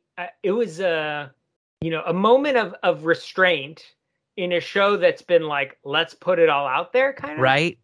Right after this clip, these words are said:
Speaker 2: Yeah.
Speaker 1: Um, and I'm not interested in Star Wars gratifying all my desires, although <laughs> I'm worried that's where the business is headed,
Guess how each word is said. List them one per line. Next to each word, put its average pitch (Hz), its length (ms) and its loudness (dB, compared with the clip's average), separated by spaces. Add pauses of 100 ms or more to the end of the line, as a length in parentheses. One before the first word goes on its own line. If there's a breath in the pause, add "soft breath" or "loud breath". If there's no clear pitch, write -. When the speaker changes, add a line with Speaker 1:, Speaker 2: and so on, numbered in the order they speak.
Speaker 2:
Yeah. 127 380 0
Speaker 1:
Um, 98 80 -10 (300)
and 170 540 -6 (400)
I'm 226 280 0
not 220 360 -2 (500)
interested 160 800 -2 (320)
in 147 260 -8
Star 143 380 0
Wars 143 280 -4
gratifying 147 800 -2
all 135 180 -6
my 135 240 -4
desires, 143 680 0 (320)
although 147 420 0 (220)
<laughs> - 220 -16
I'm 202 460 -6
worried 220 500 6
that's 254 260 -8
where 214 160 -6
the 208 120 -4
business 190 380 -8
is 185 140 -18
headed, 185 400 2